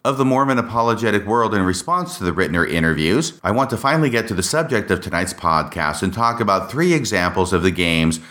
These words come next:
that apologists play regarding the Book of Abraham. The first has to do with the missing scroll theory. Now, you will recall that the missing scroll theory posits that the Book of Abraham, the text of the Book of Abraham, was actually written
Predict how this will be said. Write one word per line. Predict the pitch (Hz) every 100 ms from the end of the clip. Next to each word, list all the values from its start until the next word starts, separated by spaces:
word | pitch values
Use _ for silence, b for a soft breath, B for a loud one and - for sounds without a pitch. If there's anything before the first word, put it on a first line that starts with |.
| B B
that | 92 95
apologists | 98 104 104 98 92 90
play | - 98 90 71 62 - B
regarding | - 110 104 95 98
the | 98
Book | 87 82
of | 90
Abraham. | 139 135 87 73 - - _
The | 107
first | - 226 220
has | 139 127 -
to | 131
do | 98 78 80 -
with | 98 156 156
the |
missing | 143 110 - 107
scroll | 101 - 87 82 82 - -
theory. | - 135 123 87 - - -
Now, | 110
you | 117 143
will |
recall | 131 127 120 190 185
that | 135
the | 113
missing | 123 131 139
scroll | - 120 117
theory | - 98 92
posits | 92 - 160 160 101 78 -
that | 104 104
the | 104
Book | 92 - 196
of | 139 123
Abraham, | 131 120 95 80
the | 78
text | 87 196 196 156
of | 127
the |
Book | 107 110 104
of | 90
Abraham, | 87 85 90 87 87
was | 139 165
actually | 135 117 120 120 113
written | 87 71 80 80